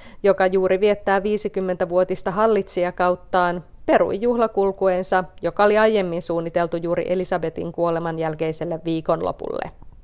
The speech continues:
Iltapäivälehti B T huomioi myös Tanskan kuninkaallisten tärkeän aseman Isossa Britanniassa. Lehti kertoo, että kuningatar Elisabetin hautajaisissa Margaretalle oli varattu keskeinen paikka.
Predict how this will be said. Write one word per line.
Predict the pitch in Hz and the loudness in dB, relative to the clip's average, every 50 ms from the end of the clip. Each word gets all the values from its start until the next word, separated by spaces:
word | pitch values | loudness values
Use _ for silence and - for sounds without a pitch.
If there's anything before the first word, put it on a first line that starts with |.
| - _ _ _ _ _ _ _ _ - | -20 _ _ _ _ _ _ _ _ -4
Iltapäivälehti | - 226 220 220 226 240 240 220 202 190 190 190 170 - - | 2 4 4 6 6 4 4 4 4 4 4 2 2 0 -2
B | 190 202 | 0 2
T | 247 269 262 262 - 185 175 170 | 4 4 4 4 4 4 4 4
huomioi | 180 180 180 175 175 175 175 180 | 2 2 2 2 2 0 0 0
myös | 185 208 220 220 - | 2 0 0 0 0
Tanskan | - 269 277 269 - - 196 180 175 | 2 2 2 2 2 0 -2 -2 0
kuninkaallisten | - 180 180 175 180 - 170 165 170 170 170 - - 185 180 175 | 0 -2 -2 -2 -2 -2 0 0 0 0 -2 -2 -2 -2 0 2
tärkeän | 196 196 190 180 - - 180 165 165 | 4 4 4 4 2 -2 -2 -2 0
aseman | - 180 180 - 180 170 170 165 165 - - | 0 0 0 0 -2 -2 -2 -4 -6 -4 -6
Isossa | 180 - 175 170 - - 160 | -4 -2 -2 -4 -2 -4 -6
Britanniassa. | - - - - - - - - - - - - - - - - - - - - - - - - - - - - - - - | -6 -6 -8 -6 -6 -6 -6 -6 -8 -10 -10 -10 -10 -12 -12 -14 -14 -18 -20 -20 -20 -20 -20 -20 -20 -20 -20 -20 -12 -2 2
Lehti | 226 208 170 - 185 | 2 2 2 2 0
kertoo, | - 214 214 214 208 - 196 190 185 - | 2 4 4 4 4 2 2 2 2 2
että | - 190 - 202 | 0 0 0 0
kuningatar | 196 - 269 226 190 170 175 185 185 190 196 202 - | 0 2 0 0 2 2 0 0 2 2 2 2 2
Elisabetin | 214 240 233 233 - 220 185 180 175 - 185 185 190 | 0 0 -2 -2 -2 -2 -2 -2 -2 -2 -2 -4 -2
hautajaisissa | 180 220 233 233 233 208 190 180 175 170 175 - 180 180 - - - 185 180 - - - - - - | 0 0 0 0 2 2 2 2 2 0 0 -2 -4 -6 -6 -2 -2 -2 -2 -2 -4 -18 -20 -14 -6
Margaretalle | - 214 226 254 285 247 214 190 185 175 170 170 - 170 170 165 170 175 175 180 | 0 4 4 4 4 4 4 4 4 2 0 0 0 0 0 0 0 0 -2 2
oli | - 208 214 208 | 2 4 4 6
varattu | 190 190 - - 202 - - 240 | 6 4 4 2 0 0 -2 -2
keskeinen | 247 277 285 277 285 - - 175 165 160 165 165 160 | 2 2 2 2 0 -2 -4 -4 -2 -2 -4 -6 -2
paikka. | - 175 165 - - - - - - | 0 0 0 0 -2 -10 -12 -12 -12